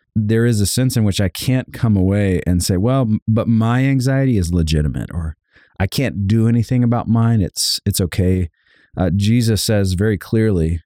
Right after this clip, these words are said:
verse thirty-four, "Do not be anxious about tomorrow, for tomorrow will take care of itself." That last category of anxiety, I have to hear that this is something that's sinful before the Lord. And in categorizing it like that, there actually is a lot of hope that that brings.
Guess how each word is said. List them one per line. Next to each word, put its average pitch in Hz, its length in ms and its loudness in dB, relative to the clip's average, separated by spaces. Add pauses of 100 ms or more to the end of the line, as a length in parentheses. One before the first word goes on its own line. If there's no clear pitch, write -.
verse 90 340 0
thirty-four, 80 640 -2 (380)
"Do 98 200 2
not 92 400 0
be 92 220 0
anxious 92 800 -2
about 82 380 -2
tomorrow, 82 640 0 (380)
for 98 160 -2
tomorrow 101 480 0
will 92 140 0
take - 260 -4
care 82 200 0
of 80 100 0
itself." - 580 -8 (340)
That 107 200 0
last 120 420 -2
category 123 460 0
of 107 120 0
anxiety, 110 560 0
I 110 100 0
have 120 300 0
to 131 100 0
hear 123 300 0
that 92 120 -4
this 117 220 0
is 160 100 0
something 160 360 0
that's 110 180 -4
sinful 139 380 -2
before 98 320 -2
the 95 80 0
Lord. 101 320 0 (420)
And 131 100 2
in 120 140 0
categorizing 127 800 0
it - 80 -2
like 117 220 -2
that, - 200 -2
there 117 120 2
actually 139 320 -2
is 123 100 0
a 117 60 2
lot 110 200 2
of 90 120 -2
hope 165 380 -4
that 104 180 -2
that 98 180 -4
brings. 107 600 0